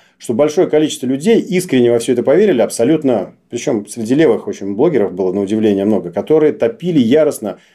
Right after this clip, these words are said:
и всё время хотелось задать вопрос: «Ребята, а вы сами-то этот вопрос изучали? Вы хоть что-то там понимаете? Почему вы так активно это продвигаете?» Я вот, щас вернёмся, да, был Буратино. Когда заболел в октябре двадцатого года, взял и начал этим вопро-, э, не в октябре, в декабре, да, там, вру.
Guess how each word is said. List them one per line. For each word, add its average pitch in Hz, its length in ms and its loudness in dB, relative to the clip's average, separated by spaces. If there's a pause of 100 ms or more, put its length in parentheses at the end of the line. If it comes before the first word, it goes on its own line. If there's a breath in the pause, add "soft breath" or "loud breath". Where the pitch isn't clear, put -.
(280 soft breath)
и 107 40 -10
всё 131 160 0
время 156 280 2
хотелось 139 380 0
задать 113 220 0
вопрос: 107 360 -2
«Ребята, 98 400 0
а 98 40 0
вы 104 60 -4
сами-то 113 440 -2
этот 90 100 -10
вопрос 101 360 -2
изучали? 104 500 -2
Вы 95 100 -2
хоть 120 160 0
что-то 156 320 0
там 92 220 -8
понимаете? 123 520 0
Почему 180 360 0
вы 143 160 0
так 170 320 0
активно 139 420 -2
это 135 180 -2
продвигаете?» 113 760 -2 (120)
Я 165 160 4
вот, 151 220 -2
щас - 260 -14
вернёмся, 117 360 -4
да, 120 160 0 (180 loud breath)
был 165 180 2
Буратино. 147 560 -2 (240 soft breath)
Когда 214 220 2
заболел 196 400 0
в 117 160 -10
октябре 139 340 -2
двадцатого 113 560 0
года, 107 380 -2
взял 196 380 2
и 147 200 -6
начал 175 300 0
этим 135 160 -6
вопро-, 127 280 0
э, 110 120 0
не 113 80 -2
в 117 60 -2
октябре, 107 220 -6
в 87 220 -14
декабре, 104 380 -2
да, 117 140 0
там, 80 180 -10
вру. 87 260 -8